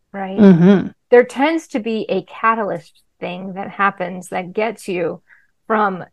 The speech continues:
Speaker 1: not being alive to realizing you need to wake up. And then once you wake up, you're like, "Oh, I'm gonna go live now."
Speaker 2: Yes.
Speaker 1: It, it sounds like from you, that catalyst was illness.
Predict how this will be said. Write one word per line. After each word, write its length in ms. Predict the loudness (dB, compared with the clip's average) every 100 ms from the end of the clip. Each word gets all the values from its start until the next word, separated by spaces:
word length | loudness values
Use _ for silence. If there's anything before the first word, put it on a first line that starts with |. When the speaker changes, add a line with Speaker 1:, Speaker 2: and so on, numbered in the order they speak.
| -8
Speaker 1:
not 360 | -2 0 0
being 260 | -2 -4 -4
alive 480 | -4 -4 -6 -10 -14 _ _ _ _
to 120 | -8
realizing 500 | -2 2 2 0 -4
you 100 | -6
need 180 | -6 -6
to 60 | -6
wake 240 | -6 -4
up. 300 | -6 -6 -8 _ _ _ _ _ _ _ _
And 180 | -6 -2
then 200 | -2 -4 -8
once 380 | -6 -4 -4
you 100 | -8
wake 260 | -6 -6 0
up, 340 | 2 2 -2 _ _ _
you're 160 | -10 -8
like, 280 | -6 -10 _
"Oh, 220 | -2 -2
I'm 220 | -6 -6
gonna 160 | -6 -6
go 120 | -6
live 280 | -6 -6 -8 -12
now." 340 | -20 -20 -20 _ _ _ _ _ _ _ _
Speaker 2:
Yes. 540 | 6 6 6 2 -4 0
Speaker 1:
It, 40 |
it 40 | 0
sounds 480 | 0 2 2 2 0
like 220 | -2 -2
from 200 | -4 -4
you, 560 | -6 -6 -6 -6 -10 _ _ _ _ _ _ _ -14
that 400 | 0 2 2 -2
catalyst 580 | -2 0 0 -8 -8 _
was 400 | -6 -6 -8 -18 _ _ _
illness. 560 | -8 -8 -10 -18 -20